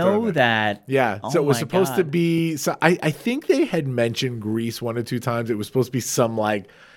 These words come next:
Speaker 1: cousin country of Greece.
Speaker 2: Yeah,
Speaker 1: But
Speaker 2: like,
Speaker 1: yeah.
Speaker 2: next door, like, about that big, like,
Speaker 1: Yeah.
Speaker 2: as big as Montenegro or
Speaker 1: Yeah.
Speaker 2: something like that.
Speaker 1: <laughs> But that's
Speaker 2: Right.
Speaker 1: why I started watching that, 'cause I was like, "Oh my God, this is, this is my person. These
Speaker 2: Yeah.
Speaker 1: are my people."
Speaker 2: I liked that.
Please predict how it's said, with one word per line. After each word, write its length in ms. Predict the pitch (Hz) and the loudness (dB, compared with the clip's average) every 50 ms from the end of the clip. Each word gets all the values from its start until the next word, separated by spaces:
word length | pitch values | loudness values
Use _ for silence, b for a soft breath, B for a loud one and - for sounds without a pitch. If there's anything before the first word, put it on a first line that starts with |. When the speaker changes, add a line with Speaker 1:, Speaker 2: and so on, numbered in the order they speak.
| B B - | B B -8
Speaker 1:
cousin 440 | - - 156 143 127 139 131 120 | -2 0 2 2 2 2 0 -2
country 380 | - - 120 107 107 120 117 113 | -2 -4 -4 -2 0 2 2 2
of 120 | 110 104 | 2 2
Greece. 340 | 101 113 113 104 98 101 - - | 0 0 0 0 0 -2 -2 -2
Speaker 2:
Yeah, 100 | - 131 | 0 2
Speaker 1:
But 40 | |
Speaker 2:
like, 80 | 123 120 117 | 2 2 4
Speaker 1:
yeah. 40 | 95 | 4
Speaker 2:
next 200 | 127 120 - - | 2 0 0 0
door, 180 | - 123 117 117 | 0 0 2 2
like, 160 | 117 113 107 | 2 0 0
about 300 | 104 - 110 107 - - | 0 0 0 0 2 0
that 240 | 113 107 107 - - | 0 0 0 -2 0
big, 240 | 104 104 110 117 | 0 2 2 0
like, 100 | 113 123 | 0 0
Speaker 1:
Yeah. 120 | 180 233 202 | 0 0 2
Speaker 2:
as 40 | 139 | 0
big 140 | 135 123 | -2 -2
as 100 | 123 120 | -4 -6
Montenegro 640 | 120 120 117 123 120 - 113 113 110 113 107 117 117 107 | -2 0 2 2 2 2 0 0 0 0 0 2 2 4
or 40 | |
Speaker 1:
Yeah. 100 | 123 165 | 4 4
Speaker 2:
something 300 | - - 127 117 - 135 | 4 4 0 -2 -4 -4
like 180 | 123 117 117 117 | -4 -4 0 2
that. 260 | - 120 113 120 - | 2 2 2 2 0
Speaker 1:
<laughs> 100 | 415 415 B B B B B 359 B | 0 0 B B B B B -8 B
But 80 | 185 196 | -2 2
that's 220 | 196 196 208 214 | 2 2 2 2
Speaker 2:
Right. 60 | 240 220 | 0 0
Speaker 1:
why 20 | |
I 20 | 208 | 0
started 260 | 202 233 226 214 208 | 0 0 -2 0 2
watching 340 | 202 208 262 - - 220 160 | 2 2 2 0 -2 -4 -2
that, 380 | 139 117 110 110 107 - 175 143 | -2 0 0 -2 -4 -6 -4 -2
'cause 120 | 175 165 | 2 4
I 60 | 180 | 4
was 80 | 175 170 | 4 4
like, 120 | 185 185 185 | 2 0 0
"Oh 80 | 214 | 0
my 100 | 240 240 | 0 2
God, 160 | 240 349 - 156 | 2 0 0 0
this 160 | 151 151 160 | -2 -4 -6
is, 100 | 170 170 160 | -6 -6 -4
this 180 | 165 156 - 175 | -6 -6 -6 -6
is 140 | 170 160 | -8 -6
my 160 | 156 165 156 151 | -2 0 0 0
person. 400 | 139 196 190 185 - - 90 101 | 2 2 0 0 0 -4 -8 -4
These 160 | 120 139 139 | 0 0 2
Speaker 2:
Yeah. 80 | 170 | 2
Speaker 1:
are 40 | 202 143 | 2 2
my 40 | |
people." 400 | 139 139 180 165 - 101 107 - - - - | 2 0 -2 -2 -2 -4 -8 -8 -12 -14 -8
Speaker 2:
I 120 | - 160 220 | -4 -2 -2
liked 340 | 247 240 226 196 - - | 0 0 -2 -2 -4 -4
that. 100 | 120 120 | -4 -2